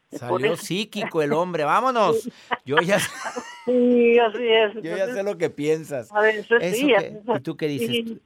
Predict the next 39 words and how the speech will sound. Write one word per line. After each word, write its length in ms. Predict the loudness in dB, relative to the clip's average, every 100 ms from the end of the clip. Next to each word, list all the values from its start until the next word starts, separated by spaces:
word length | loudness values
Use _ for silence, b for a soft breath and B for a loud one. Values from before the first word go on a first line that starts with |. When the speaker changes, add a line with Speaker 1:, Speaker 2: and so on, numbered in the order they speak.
| _
Speaker 2:
tú 120 | -10
sí 80 | 0
Speaker 1:
De 140 | 2
Speaker 2:
me 60 | 2
Speaker 1:
hecho, 120 | -2
pues, 160 | -2 -2
Speaker 2:
entiendes, 320 | -4 -10 -12
Speaker 1:
mis 80 | -14
hijos, 160 | -14
Speaker 2:
chiquito. 320 | -14 -18 -16 -16
¿Y 40 |
tú 120 | -6
Speaker 1:
no. 180 | 2 2
Speaker 2:
qué 60 | 2
le 60 |
dices? 360 | -6 -14 -20 -20
Tú 120 | -20
sí 180 | -18 -18
me 120 | -16
entiendes. 360 | -14 -8 -6 0 2 4
Speaker 1:
Mm, 20 |
mis 180 | 2 4
hijos, 260 | 2 2 2
ah, 240 | 2 2 0 B B -2
es 160 | -2 2
que 120 | 2
no 140 | 4
explicas, 580 | 2 0 -2 2 2 2
no, 180 | 2 2
no 180 | 2 0
sabes, 280 | 2 2 -2 _
no 220 | -4 -4 0
sabes 260 | 2 2 -2 -12 -2
explicarte. 840 | -2 -2 -8 0 2 2 -4 -6 -6
<laughs> 20 |
Así 440 | -2 -2 -2 -2 4
me 140 | 4
dicen, 300 | 4 -2 -4 2
"Uh, 380 | 2 4 0